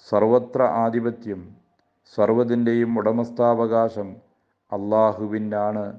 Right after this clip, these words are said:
എന്ന കാര്യം നിനക്കറിയില്ലേ എന്ന് റബ്ബ് ചോദിക്കുകയാണ്. സ്ഥിരീകരിച്ചുകൊണ്ട് സംസാരിക്കുകയാണ് ചെയ്തിട്ടുള്ളത്.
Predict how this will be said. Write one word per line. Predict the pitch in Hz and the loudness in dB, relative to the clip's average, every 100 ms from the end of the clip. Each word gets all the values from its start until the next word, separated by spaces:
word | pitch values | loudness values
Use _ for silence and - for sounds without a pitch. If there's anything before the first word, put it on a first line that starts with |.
| _ _ _ _ | _ _ _ _
എന്ന | 101 101 104 110 110 | -4 -2 -2 -4 0
കാര്യം | 104 107 110 113 | 2 2 2 -2
നിനക്കറിയില്ലേ | 107 104 107 - 101 104 120 110 107 104 - - _ _ _ | -4 -6 -8 -6 -4 -2 -2 -2 -2 -2 -4 -14 _ _ _
എന്ന് | 101 101 104 | -8 -4 -2
റബ്ബ് | 98 95 95 | -2 -4 -6
ചോദിക്കുകയാണ്. | 98 95 95 98 104 98 95 92 90 - _ _ _ | -6 -6 -6 -6 -4 -2 -2 -4 -10 -14 _ _ _
സ്ഥിരീകരിച്ചുകൊണ്ട് | _ - 98 104 107 104 98 107 98 98 95 | _ -6 -2 0 0 -2 -4 -4 -2 -2 -4
സംസാരിക്കുകയാണ് | 95 90 - 101 98 98 98 95 92 82 | -6 -8 -2 0 0 -4 -2 -2 -4 -6
ചെയ്തിട്ടുള്ളത്. | 90 87 90 - 92 - | -8 -6 -8 -8 -8 -8